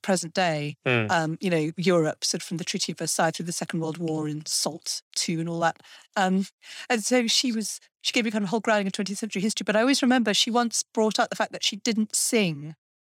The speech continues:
Speaker 1: I Vow to Thee, My Country in school assembly when it was played because of the line, um,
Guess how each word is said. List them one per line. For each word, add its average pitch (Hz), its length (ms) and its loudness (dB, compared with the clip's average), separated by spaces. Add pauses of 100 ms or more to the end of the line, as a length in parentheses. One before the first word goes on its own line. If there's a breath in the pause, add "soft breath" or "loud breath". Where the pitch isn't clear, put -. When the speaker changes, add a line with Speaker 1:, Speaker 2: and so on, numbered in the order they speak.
(120)
Speaker 1:
I 185 140 2
Vow 185 200 2
to - 160 -4
Thee, 180 120 0
My 170 140 0
Country 170 500 -2
in 160 80 -6
school - 320 -4
assembly 170 640 0
when 170 200 2
it 147 120 -6
was 160 140 -8
played 196 540 -2 (360)
because 208 300 -2
of - 120 0
the - 100 0
line, 156 560 0 (420)
um, 160 460 -2